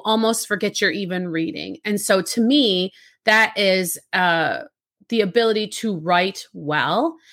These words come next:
And so because that hinges on the ability to write well, my advice would be to write every single day and to improve your actual writing by writing every single day. That would be my, my tip.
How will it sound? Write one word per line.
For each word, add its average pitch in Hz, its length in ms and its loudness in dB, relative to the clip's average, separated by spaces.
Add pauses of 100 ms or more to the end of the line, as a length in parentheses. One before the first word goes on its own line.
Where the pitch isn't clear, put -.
(240)
And 214 200 2
so 196 300 2
because 220 840 2
that 202 340 4
hinges 226 440 -2
on 196 220 2
the 190 140 -2
ability 190 400 0
to 233 180 -2
write 180 440 0
well, 180 520 0 (400)
my 208 240 6
advice 196 540 2
would 180 120 -4
be 175 180 -6
to 180 280 -6
write 175 380 2 (160)
every 202 260 2
single 185 380 0
day 160 420 -2 (380)
and 202 200 0
to 190 400 0
improve 202 520 0
your 190 120 2
actual 185 460 0
writing 165 560 2 (140)
by 185 240 6
writing 160 600 2
every 165 260 2
single 156 340 -6
day. - 420 -8
That 170 180 0
would 180 140 -6
be 151 360 -2 (120)
my, 120 220 -8 (340)
my 156 160 -8
tip. - 320 -12